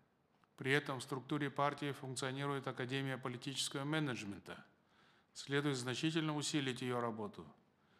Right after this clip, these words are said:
Нужно перейти от разовых семинаров и тренингов к полноценным программам подготовки депутатов, акимов, министров и других партийных выдвиженцев. На системной основе следует проводить выездные тренинги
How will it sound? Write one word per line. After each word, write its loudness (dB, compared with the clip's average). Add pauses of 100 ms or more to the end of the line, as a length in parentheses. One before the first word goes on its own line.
(300)
Нужно 0
перейти 2
от 2
разовых 4
семинаров 0
и -2
тренингов 2 (680)
к -20
полноценным 2
программам 4
подготовки 0
депутатов, 0
акимов, -4
министров 0 (500)
и -8
других -4
партийных -4
выдвиженцев. -6 (920)
На 0
системной 4
основе 2
следует 0
проводить -2
выездные 0
тренинги 2